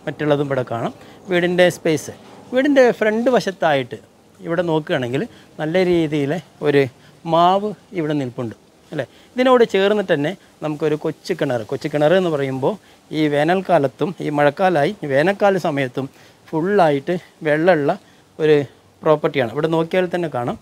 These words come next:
ഫുള്ളായിട്ട് വെള്ളമുണ്ട്, ചുറ്റുമതിലുണ്ട്. ഇവിടെ നമ്മൾ നോക്കിക്കഴിഞ്ഞാൽ ചുറ്റുമതിലുണ്ട്. അതേപോലെ ഇങ്ങോട്ട് നോക്കുകയാണെങ്കിൽ വീടിൻ്റെ സ്പേസ് എന്ന് പറയുന്നത് ഇവിടെയും അതുപോലുള്ള,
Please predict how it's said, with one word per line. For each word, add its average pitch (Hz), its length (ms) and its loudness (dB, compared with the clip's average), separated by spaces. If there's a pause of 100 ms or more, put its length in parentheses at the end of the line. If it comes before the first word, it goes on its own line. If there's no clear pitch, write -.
(140)
ഫുള്ളായിട്ട് 208 580 2 (460)
വെള്ളമുണ്ട്, 175 400 4 (400)
ചുറ്റുമതിലുണ്ട്. 226 760 0
ഇവിടെ 160 200 0
നമ്മൾ 190 220 0
നോക്കിക്കഴിഞ്ഞാൽ 180 360 -2
ചുറ്റുമതിലുണ്ട്. 160 680 -2
അതേപോലെ 156 320 -2
ഇങ്ങോട്ട് 175 320 -2
നോക്കുകയാണെങ്കിൽ 147 540 -4
വീടിൻ്റെ 160 340 -2 (460)
സ്പേസ് 175 400 2
എന്ന് 196 160 0
പറയുന്നത് 139 340 2 (300)
ഇവിടെയും 156 300 0 (580)
അതുപോലുള്ള, 147 440 2